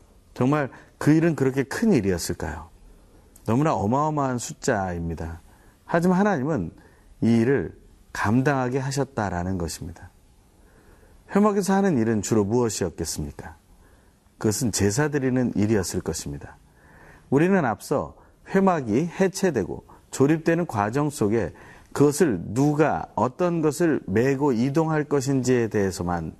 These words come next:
이야기했을 뿐입니다. 회막에서, 그 성막에서는 더 많은 일들이 사실 일어나고 있었던 것입니다. 그 제사의 법도를 우리가 좀 더 따져본다면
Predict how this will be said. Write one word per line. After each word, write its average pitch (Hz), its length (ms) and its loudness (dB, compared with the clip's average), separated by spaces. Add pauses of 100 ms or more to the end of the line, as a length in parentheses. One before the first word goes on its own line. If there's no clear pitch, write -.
이야기했을 113 640 0
뿐입니다. 117 540 -4 (800)
회막에서, 123 680 0
그 147 140 0
성막에서는 139 840 2 (440)
더 131 180 0
많은 123 340 -2
일들이 92 600 -2
사실 147 540 -2 (380)
일어나고 117 480 0
있었던 98 360 -4
것입니다. - 520 -8 (920)
그 143 260 4 (240)
제사의 156 480 2
법도를 151 480 2
우리가 131 340 0
좀 135 260 0
더 135 120 0
따져본다면 113 840 -2